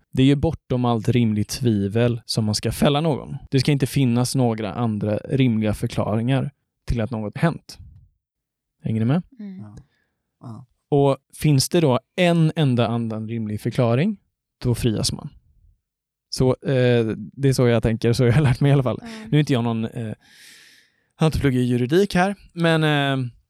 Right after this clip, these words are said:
Speaker 1: men det är här det, det här det krockar då, tankarna.
Speaker 3: Ja, det är svårt. Men
Speaker 1: Och
Speaker 3: intressant ändå att, alltså, många barnläkare och barnkirurger, att de liksom ändå
Speaker 1: De brinner så mycket för barnen.
Speaker 3: För spontant kan man ju ändå känna att,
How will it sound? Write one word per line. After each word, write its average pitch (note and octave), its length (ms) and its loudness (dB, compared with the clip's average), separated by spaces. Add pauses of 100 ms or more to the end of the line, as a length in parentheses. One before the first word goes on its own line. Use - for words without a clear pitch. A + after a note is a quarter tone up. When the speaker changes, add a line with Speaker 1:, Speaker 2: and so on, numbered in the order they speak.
(480)
Speaker 1:
men C#3+ 120 2
det D3 80 4
är D3 40 2
här D#3+ 220 4
det, D3+ 120 0
det D3 120 -2
här D3+ 180 0
det C#3 80 0
krockar D3 400 -4
då, - 140 -8 (680)
tankarna. A#2+ 400 2 (1300)
Speaker 3:
Ja, B2 160 -12
det - 60 -8
är G#2+ 40 -8
svårt. - 460 -16 (720)
Men C3 100 -4
Speaker 1:
Och D3+ 60 4
Speaker 3:
intressant D#3+ 540 0
ändå G#2+ 160 0
att, - 160 -6
alltså, B2 180 -6
många A2+ 240 -6
barnläkare A#2 720 -2
och G#2+ 60 -2
barnkirurger, A2 680 -2
att - 180 -2
de A2 260 2
liksom - 300 -6
ändå A2 500 -6
Speaker 1:
De D3+ 160 2
brinner E3+ 360 6
så D3+ 200 4
mycket C3 280 2
för B2+ 80 2
barnen. A#2+ 500 2 (120)
Speaker 3:
För A#2+ 100 2
spontant C3+ 680 0
kan G#2 120 -2
man G2 100 -2
ju G2 40 -2
ändå G2+ 160 -4
känna G#2 280 -8
att, - 200 -12